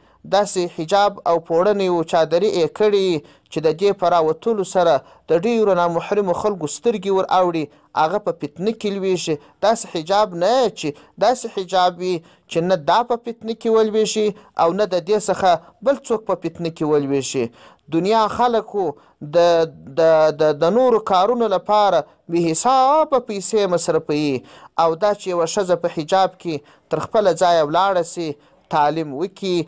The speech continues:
او نه څوک د دې څخه په فتنه کې ولویږي، نه دا په فتنه کې ولویږي، پر دې ډېر کم مصرف راځي.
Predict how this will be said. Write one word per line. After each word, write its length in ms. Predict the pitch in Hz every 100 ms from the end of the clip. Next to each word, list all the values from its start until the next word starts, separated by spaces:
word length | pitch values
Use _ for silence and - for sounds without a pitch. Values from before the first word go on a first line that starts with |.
| - _ -
او 100 | 143 147 156
نه 60 | 170 170
څوک 220 | 196 190 143
د 40 | 143
دې 100 | 165 185
څخه 180 | 165 170 160
په 60 | 151
فتنه 280 | 143 - 165
کې 160 | 202 202
ولویږي، 540 | 190 185 175 170 175 156 147 _ -
نه 140 | 135 127 170
دا 80 | 196
په 60 | 202 185
فتنه 300 | 190 - 185 -
کې 80 | 175
ولویږي، 420 | 175 170 160 143 147
پر 80 | 208
دې 140 | 233 269
ډېر 140 | 277 247 -
کم 160 | 262
مصرف 340 | 220 - 160 - 98
راځي. 260 | - -